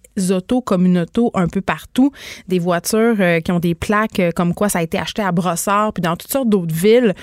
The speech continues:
Donc vraiment, lui, il a l'impression que le, le message du gouvernement d'éviter les déplacements non essentiels n'a pas été tellement entendu.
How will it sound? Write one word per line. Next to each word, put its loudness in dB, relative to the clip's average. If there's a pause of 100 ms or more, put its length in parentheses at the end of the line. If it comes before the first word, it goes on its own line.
(200)
Donc 2
vraiment, 0
lui, 4
il 4
a 4
l'impression -2
que -4
le, -2
le 0
message -2
du 2
gouvernement 2
d'éviter -2
les 2
déplacements -2
non 4
essentiels -2 (600)
n'a 4
pas -2
été -4
tellement 0
entendu. -4